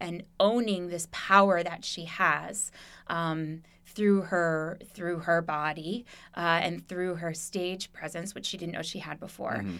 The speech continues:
Speaker 1: And Rose now shunted really far off into the wings. And is there still room for Rose or not? And the, depending on what version of the musical you've seen, depending on where you fall down on the story,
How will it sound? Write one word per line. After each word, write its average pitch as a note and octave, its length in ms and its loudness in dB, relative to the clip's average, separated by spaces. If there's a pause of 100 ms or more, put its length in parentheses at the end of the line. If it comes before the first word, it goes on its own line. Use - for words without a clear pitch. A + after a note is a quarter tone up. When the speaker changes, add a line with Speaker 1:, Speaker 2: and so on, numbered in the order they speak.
(160)
Speaker 1:
And G3+ 220 2
Rose F#3 380 4
now E3 200 -2
shunted E3+ 480 -6
really F#3+ 300 -2
far E3+ 300 0
off D#3+ 320 -2
into D#3 720 -6 (400)
the E3+ 180 -2
wings. D#3 560 -6
And D#3+ 260 -6
is E3 180 -6
there E3 180 -4
still E3 300 -4
room D#3 280 -4
for D#3 260 -8
Rose D3 640 -4 (360)
or D#3+ 180 0
not? C#3+ 460 -2
And G3+ 160 2
the, F#3+ 80 0 (680)
depending C4 480 2
on G#3 200 6
what E3+ 180 0
version B3+ 540 2
of A#3 180 2
the A#3+ 80 2
musical A3+ 500 -2
you've G3+ 180 2
seen, G3+ 280 0
depending F#3+ 380 -4
on F3+ 100 0
where F3 100 0
you E3+ 140 -4
fall E3 260 -6
down F#3+ 300 4
on F#3 140 0
the F#3 80 -6
story, E3 540 -2